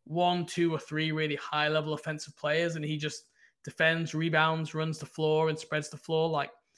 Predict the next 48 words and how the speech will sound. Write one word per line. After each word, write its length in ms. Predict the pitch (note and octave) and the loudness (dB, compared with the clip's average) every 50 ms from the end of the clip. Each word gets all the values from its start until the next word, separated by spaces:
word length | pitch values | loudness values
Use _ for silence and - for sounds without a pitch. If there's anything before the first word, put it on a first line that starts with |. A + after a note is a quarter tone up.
| - - _ _ - | -20 -20 _ _ 0
I 100 | D#3 D#3+ | 0 0
think 220 | D#3 E3 D3+ D3 | 0 -2 -4 -4
he 140 | - D#3 D#3 | -4 -4 -2
does 180 | D3+ D#3 D3 C#3+ | -2 -4 -2 0
that 300 | D#3 D3 D3 - - - | 0 -2 -2 -2 -8 -8
to 260 | - D3+ C#3+ C#3+ - | -8 -6 -6 -6 -8
a 80 | - C#3 | -8 -6
better 200 | C3+ C#3+ B2 C3+ | -4 -4 -4 -2
level. 260 | C#3 C#3+ D3 D3 D#3 | -2 -2 -2 -2 -2
It's, 160 | D#3 D#3 D#3 | -4 -2 -2
it's 140 | F3+ E3+ D#3+ | -4 -4 -4
the 100 | - D#3+ | -6 -2
defense 580 | D3+ F3+ F#3 F#3 F#3 - D#3+ D3 D3 - - - | 2 4 4 4 4 4 2 2 0 -4 -10 -12
which 200 | D#3+ - - D#3+ | -10 -10 -6 -2
really 240 | D#3 D3+ D3 C#3+ | 0 0 0 -2
tips 320 | C#3+ - - - - - - | -4 -6 -8 -10 -8 -12 -14
it 80 | - | -14
for 100 | - - | -12 -8
me. 240 | D3 D3 C#3+ C3+ C3 | -6 -4 -4 -4 -4
So 340 | B2+ - - F3 E3+ D#3+ D#3 D#3 - _ _ _ - - _ _ _ _ _ | -6 -4 0 2 2 2 2 -2 -6 _ _ _ -20 -20 _ _ _ _ _
I, 400 | E3+ F3+ G3 G#3+ G#3 G3 F#3 - - - | 6 8 8 8 8 6 4 0 -2 2
I'm 200 | E3 F3+ F#3 F#3 | 2 2 2 2
take 320 | - G3 E3+ D3 D#3 - | 0 -2 -4 -4 -6 -4
Jalen 320 | - - E3+ F3 F3 F3 | 2 4 4 6 6 4
McDaniels 600 | F3 E3 D3+ D3+ - D3 D3 D3+ D3+ D3 C#3+ C#3 - | 2 0 -2 -2 -2 -2 -2 0 0 -2 -2 -4 -6
at 100 | - - | -10 -14
four. 640 | - - - - D#3+ D#3+ D#3+ D#3+ D#3+ D#3+ D#3 D#3 - - - _ _ _ _ _ _ - | -16 -16 -4 0 2 2 4 4 4 4 2 0 -4 -12 -20 _ _ _ _ _ _ 0
And 280 | D#3+ D#3 D#3 D#3+ D#3+ - | 2 2 2 2 2 2
I, 140 | F#3 A3 G#3+ - - - _ | 2 2 2 0 -6 -16 _
yeah, 180 | - G3+ G3+ - - | 2 4 4 6 6
I'm 200 | D#3+ A3+ B3 F3+ | 8 6 6 6
interested 440 | F#3+ G#3+ F#3 G3 F#3+ E3+ - F3 D#3 | 4 2 0 0 -2 -2 -4 -6 -6
to 60 | D3+ | -6
see 200 | - - F3 D#3 | -4 -4 -4 -2
this 180 | D3 D3 C#3+ | -4 -6 -8
Jalen 360 | - - E3 D3+ D3+ D3+ D3 D3 | -4 -2 0 0 0 0 -2 -4
versus 280 | D3 C#3+ C#3 - C#3+ | -4 -6 -8 -10 -12
P 180 | - - D#3 D3+ | -8 -6 -6 -4
J. 120 | C#3+ C#3+ | -4 -2
I'm 160 | - D#3 F#3+ | -2 0 2
interested 280 | A#3 A#3+ A3+ A3+ G3 - | 4 4 4 2 0 0
to 80 | - F#3+ | -2 -2
see 40 | |
the 80 | E3 D#3 | -2 -2
market 460 | D#3 D#3 E3+ A3 B3 A#3+ - - - - - _ _ | 0 4 6 6 6 4 0 -6 -12 -14 -18 _ _
this 180 | - D3 - - | -14 -12 -10 -6
summer. 260 | - F3+ G#3+ - - - - _ _ _ _ _ _ _ _ _ | -4 -4 -4 -6 -8 -12 -18 _ _ _ _ _ _ _ _ _
Uh, 280 | - D3 D3 C#3+ C#3 | -4 -2 0 0 -2